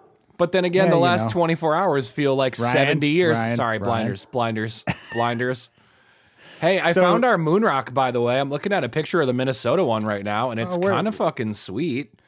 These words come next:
Speaker 2: Where is it?
Speaker 1: Uh, I don't have,
Speaker 2: And we
Speaker 1: like,
Speaker 2: sh-, we should
Speaker 1: a
Speaker 2: have two, actually.
Speaker 1: What? Uh, wait, two samples?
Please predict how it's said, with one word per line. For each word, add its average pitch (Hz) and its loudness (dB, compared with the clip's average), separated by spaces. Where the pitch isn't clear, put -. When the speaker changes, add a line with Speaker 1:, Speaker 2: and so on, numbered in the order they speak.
Speaker 2:
Where 143 2
is 156 2
it? 92 -10
Speaker 1:
Uh, 147 2
I 160 -4
don't 196 0
have, 214 -2
Speaker 2:
And 151 4
we 185 6
Speaker 1:
like, 190 2
Speaker 2:
sh-, 170 4
we 147 6
should 143 4
Speaker 1:
a 175 6
Speaker 2:
have 135 -2
two, 196 2
actually. 104 -6
Speaker 1:
What? - -2
Uh, 131 2
wait, 120 -4
two 151 -4
samples? 233 -6